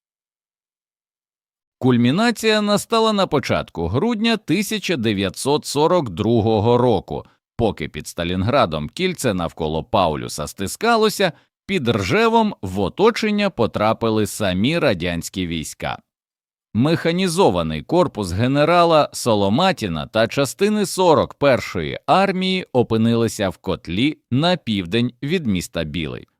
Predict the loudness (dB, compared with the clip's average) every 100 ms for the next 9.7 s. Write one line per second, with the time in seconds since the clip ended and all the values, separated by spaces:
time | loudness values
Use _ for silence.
0 | -6 -2 -2 -2 -4 -2 0 2 2 0
1 | -2 -6 -6 -4 -2 -2 -4 -2 0 0
2 | 0 -2 -2 0 0 0 -2 0 0 2
3 | 0 0 0 0 -2 -6 -2 -2 0 -4
4 | -4 -14 -20 _ _ _ -2 0 0 0
5 | 2 2 0 0 2 2 2 0 -4 -4
6 | -10 -18 _ _ -8 -2 -2 -2 -8 -8
7 | -2 -2 -2 -2 -4 0 0 0 -2 -2
8 | -2 -2 0 0 2 0 0 0 0 0
9 | 2 2 2 -2 -12 -10 -12